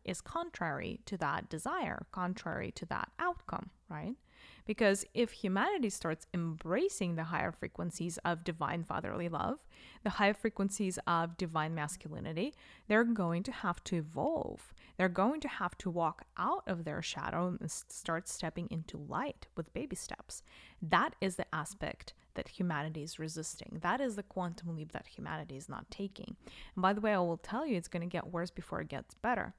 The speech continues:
Um, you're gonna, you know, in the coming years, you're gonna see more people allergic to the sun, more people worried about all kinds of emanations from the sun,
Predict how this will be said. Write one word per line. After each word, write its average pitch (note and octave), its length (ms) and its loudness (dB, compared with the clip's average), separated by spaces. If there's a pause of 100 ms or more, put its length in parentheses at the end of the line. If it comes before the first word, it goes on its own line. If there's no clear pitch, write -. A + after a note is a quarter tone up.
(500)
Um, F3 420 6 (560)
you're G#3 220 6
gonna, G3+ 300 6
you F#3 80 4
know, F3 100 4
in F3 100 2
the F3+ 60 0
coming F#3 320 2
years, F3 220 0
you're E3 100 -4
gonna E3 140 -2
see - 200 -4
more F3+ 260 4
people B3 360 2
allergic G#3 420 0
to G3 80 -2
the F#3 100 -2
sun, F3 400 2 (380)
more G3 380 6
people A#3 440 2
worried G3 280 4
about F3+ 280 6
all F#3 80 2
kinds F#3 340 0
of E3+ 80 -2
emanations F3 540 0
from E3+ 240 -2
the E3+ 60 -4
sun, F3 420 0